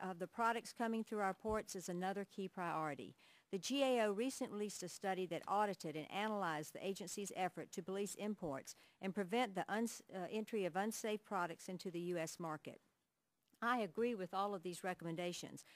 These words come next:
and I've directed the Commission staff to update agreements with the Customs and Border Protection to allow but-, better information sharing. It is also critical for this agency to respond diligently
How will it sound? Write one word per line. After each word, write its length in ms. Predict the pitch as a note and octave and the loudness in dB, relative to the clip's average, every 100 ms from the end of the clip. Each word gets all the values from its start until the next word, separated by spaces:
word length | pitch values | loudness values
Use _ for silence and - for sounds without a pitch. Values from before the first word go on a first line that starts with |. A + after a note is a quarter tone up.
| - - | -18 -4
and 160 | G3 | 2
I've 160 | G3 F#3+ | 2 2
directed 460 | F#3+ F#3+ A3+ - A3 | 0 0 0 -2 -6
the 60 | |
Commission 420 | - A3 A3 A3+ | 0 2 2 0
staff 400 | G#3 - F#3 E3+ | -2 2 2 2
to 140 | - F3+ | -2 -2
update 760 | G3+ A3+ G3+ G3+ - - F#3+ F3+ | 0 0 0 -2 -2 0 0 0
agreements 580 | E3+ F#3 A3 G3+ B2+ - | -4 0 2 2 -2 -6
with 160 | E3+ | -8
the 80 | - | -8
Customs 500 | - G3+ G3 G3 F3 - - _ | -4 -4 -2 -4 -6 -10 -20 _
and 160 | E3+ E3+ | -4 0
Border 220 | F#3+ G#3 | 0 0
Protection 560 | - F#3 F#3+ - - E3+ | -4 -2 -2 -2 -6 -8
to 160 | F3+ | -6
allow 340 | E3 F3 F3+ F3+ | -2 0 0 -2
but-, 340 | D#3 E3+ D3+ | -2 -4 -4
better 240 | F#3 F3 | -2 -2
information 640 | F3 E3 F3 E3 D#3+ - D#3+ | -2 -4 -6 -6 -6 -6 -8
sharing. 520 | - D3 C3 - - _ _ _ _ _ _ _ _ - - | -6 -8 -8 -14 -18 _ _ _ _ _ _ _ _ -16 -4
It 120 | A3 | -2
is 100 | A3 | 4
also 380 | C4 D4 - C#4 | 6 6 4 2
critical 400 | - B3 A3+ A3+ | 4 2 2 0
for 120 | G3 | -2
this 220 | G3+ G#3+ - | 0 -2 0
agency 520 | G3+ F#3+ F3+ - G3+ | -2 0 -4 -2 -2
to 200 | G3 G3+ | -2 -2
respond 580 | F#3 F3 - G#3 G#3 G3+ | -2 -2 -2 2 2 2
diligently 720 | E3 G3+ F3+ E3+ D#3 E3 F3 | 0 0 0 -2 -6 -6 -6